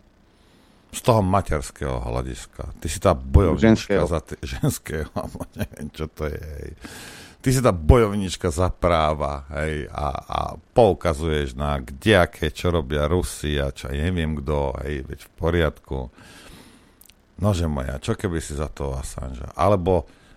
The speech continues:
Speaker 1: alebo títo, tí, tieto prostitútky z denníka N alebo z denníka SME. Hm?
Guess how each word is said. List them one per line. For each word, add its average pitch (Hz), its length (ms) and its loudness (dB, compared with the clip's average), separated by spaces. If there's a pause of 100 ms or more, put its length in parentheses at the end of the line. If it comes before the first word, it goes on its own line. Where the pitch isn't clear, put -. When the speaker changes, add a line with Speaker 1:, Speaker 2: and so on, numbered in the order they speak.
(140)
Speaker 1:
alebo 87 320 0
títo, 92 420 0
tí, 92 240 0
tieto - 320 2
prostitútky 82 1120 0
z 71 240 -4
denníka 85 480 -2
N 80 140 -2
alebo 73 240 -4
z 67 160 -8
denníka 78 420 -4
SME. 71 460 -6 (560)
Hm? 107 320 0